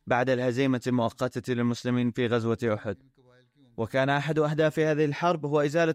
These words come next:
الرهبة النفسية لدى العرب بأنهم لا يستطيعون أبدًا محاربة الإمبراطورية الرومانية، أي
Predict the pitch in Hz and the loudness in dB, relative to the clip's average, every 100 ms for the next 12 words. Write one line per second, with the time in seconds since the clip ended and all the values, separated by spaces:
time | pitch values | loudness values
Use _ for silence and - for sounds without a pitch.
0 | 160 143 170 165 151 151 151 151 - - | -2 0 0 0 -2 -2 0 -2 -2 0
1 | 170 151 147 147 143 175 175 _ _ _ | 2 2 2 2 2 0 -2 _ _ _
2 | _ 131 143 165 165 160 160 - 160 165 | _ 2 2 2 2 2 2 0 -2 0
3 | 160 175 165 170 175 170 165 147 151 160 | 0 2 2 2 2 0 0 -2 -2 0
4 | 165 160 147 139 143 156 151 156 151 - | 0 0 0 0 0 0 2 2 2 0
5 | 139 135 143 139 139 131 117 - _ _ | -2 0 0 2 2 0 -2 -6 _ _
6 | _ _ _ _ _ _ _ _ _ _ | _ _ _ _ _ _ _ _ _ _
7 | _ _ _ _ _ - 151 180 208 | _ _ _ _ _ -2 2 4 2